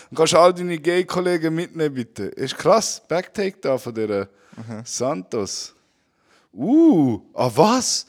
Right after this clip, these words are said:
Speaker 2: Nein, nein. Seit, seit der
Speaker 1: Okay. Renaked Attempt, aber es ist nicht ganz sauber drin.
Speaker 2: Aber ja, du.
Speaker 1: Die Shevchenko hat einen Fall gut, es ist underra-, underrated B J J Skills.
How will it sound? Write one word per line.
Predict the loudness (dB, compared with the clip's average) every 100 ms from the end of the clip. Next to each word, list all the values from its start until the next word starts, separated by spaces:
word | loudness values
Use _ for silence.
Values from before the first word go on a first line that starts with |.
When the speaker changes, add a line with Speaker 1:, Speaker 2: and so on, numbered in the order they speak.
| _ _ _ -14
Speaker 2:
Nein, | -12
nein. | -12 -14 -18 _ _
Seit, | -20 -20 -20
seit | -20 -6
der | 0
Speaker 1:
Okay. | 2 2 -2 -2 0 4 4 4 2 0 -8 _ _ _
Renaked | -6 -4 -4 -4 -4 -2 -2
Attempt, | -2 -4 -4 -4 -4
aber | -4 -4
es | -6
ist | -10 -10
nicht | -10 -8
ganz | -8 -6 -8 -10 -10
sauber | -10 -10 -10
drin. | -8 -8 -8 -10 _ _ _ _ _ _ _ -18
Speaker 2:
Aber | -10 -8 -6
ja, | -4 -4
du. | -4 -10 -16 _ _ _
Speaker 1:
Die | -6
Shevchenko | -2 -2 0 -4 -2
hat | -4
einen | -4
Fall | -6 -6
gut, | -4 -2 -2 -4
es | -8 -10
ist | -10 -10
underra-, | -8 -4 -2 -2 -2 -4
underrated | -8 -8 -6 -4 -6 -8 -14
B | -12
J | -12 -12
J | -12 -12
Skills. | -12 -14 -16 -18 -20